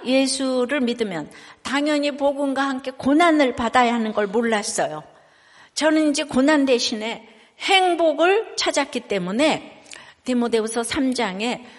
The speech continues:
말세에 고통하는 때가 이른다고 했는데 첫째가 자기를, 에, 사랑하죠.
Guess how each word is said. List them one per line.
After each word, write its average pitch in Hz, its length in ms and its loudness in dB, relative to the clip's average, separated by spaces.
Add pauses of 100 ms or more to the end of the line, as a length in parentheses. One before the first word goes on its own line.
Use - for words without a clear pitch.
(120)
말세에 277 600 2
고통하는 311 800 2
때가 233 640 0
이른다고 226 480 -2
했는데 208 600 -6 (240)
첫째가 285 440 -4
자기를, 277 1200 -2 (200)
에, 147 400 -10
사랑하죠. 190 920 -8